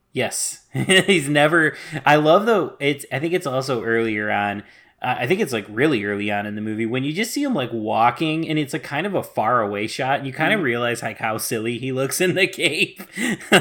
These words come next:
Speaker 1: Like, but, like, he just owns it. He just walk, he walks around in his cape all, all night. <laughs>
Speaker 2: Yeah, when the mechanic sees him for the first time and he's, like, far away, he's just walking towards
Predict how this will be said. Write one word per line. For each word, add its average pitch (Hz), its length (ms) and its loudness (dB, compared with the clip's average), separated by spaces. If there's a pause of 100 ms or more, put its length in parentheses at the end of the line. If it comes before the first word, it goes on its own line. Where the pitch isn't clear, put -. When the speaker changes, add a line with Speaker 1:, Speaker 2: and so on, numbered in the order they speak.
Speaker 1:
Like, 165 640 0 (180)
but, 180 340 6
like, 175 160 6
he 180 120 -4
just 165 200 2
owns 185 260 4
it. 110 140 -4
He 123 80 -6
just 127 300 -8
walk, 135 260 -4
he 113 180 -10 (300)
walks 120 260 0
around 135 220 0
in 156 80 -2
his 175 140 0
cape - 240 0
all, 110 200 -6
all 113 200 2
night. 107 380 -4
<laughs> 147 720 -4
Speaker 2:
Yeah, 170 180 0
when 147 180 -6
the 147 80 -8
mechanic 147 680 -10
sees 147 340 -14
him 120 200 -16
for 139 120 -14
the 135 80 -12
first 135 380 -12
time 131 280 -10
and 127 80 -16
he's, 131 140 -14
like, 143 160 -14
far 156 280 -6
away, 143 260 -4
he's 143 120 -10
just 135 180 -18
walking 139 540 -12
towards 135 540 -14